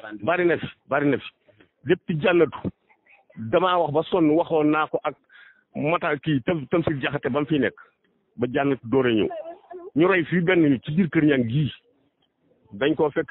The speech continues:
Speaker 2: ci biir, mu rey, reyuñu ko sax. Waa ji dañ koo dàqee gaar bu ndaw, mu, mu tëggaay ba ñëw dugg fii ci genn kër. Ñu jëlee ko fi. Bii waa ji ñëwee, ñëw na ci man ne ma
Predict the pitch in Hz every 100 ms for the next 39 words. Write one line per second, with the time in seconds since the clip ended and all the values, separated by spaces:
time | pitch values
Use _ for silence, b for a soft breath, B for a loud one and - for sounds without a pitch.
0 | 123 131 147 147 95 143 180 175 185 170
1 | 131 123 139 - B B - 151 165 156
2 | 160 156 147 151 - 151 143 120 147 135
3 | 135 135 143 147 156 147 160 - 190 160
4 | 156 139 143 147 135 135 123 - 156 117
5 | b b b - 139 147 131 - 90 -
6 | _ _ _ _ _ _ - 165 190 180
7 | 147 127 143 190 185 170 165 160 147 165
8 | 151 147 101 - _ _ _ _ _ -
9 | 135 123